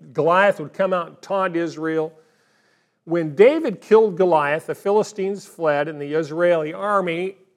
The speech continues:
all of a sudden got courage, pursued him, slaughtered them in First Samuel seventeen.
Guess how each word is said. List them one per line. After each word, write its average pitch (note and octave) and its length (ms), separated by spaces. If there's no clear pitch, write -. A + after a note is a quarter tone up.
all F#3 180
of G#3+ 60
a G3 60
sudden F#3+ 280
got D#3+ 280
courage, D#3+ 520
pursued A3+ 560
him, G3+ 280
slaughtered F3 560
them D3 180
in C3+ 80
First C#3+ 280
Samuel C3 340
seventeen. B2+ 460